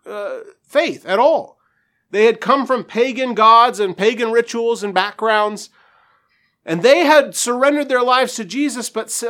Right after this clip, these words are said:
felt no allegiance to Jewish faith. And so I'm sure you can see this might cause problems, right?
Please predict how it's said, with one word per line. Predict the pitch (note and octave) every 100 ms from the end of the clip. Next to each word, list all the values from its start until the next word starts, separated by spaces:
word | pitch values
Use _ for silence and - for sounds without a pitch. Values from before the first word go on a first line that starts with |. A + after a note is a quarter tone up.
| -
felt | B3+ A#3+
no | G#3+ B3 C4+ D#4+ B3+
allegiance | G#3+ A3+ D#4 C#4 B2+ C3 D#3 -
to | G3
Jewish | D#3 G#3 G3+ -
faith. | - D4 E3 - _ _ _ _ _ _ _ _ _
And | G#3+ A3
so | C4+ C4+
I'm | C4
sure | D4 C#4+
you | B3
can | G3 F3
see | G#3
this | D#3 C3+
might | E3 D#3+
cause | - C#3+
problems, | - D3+ C#3+ A2 G2
right? | A#2+ B2 C3+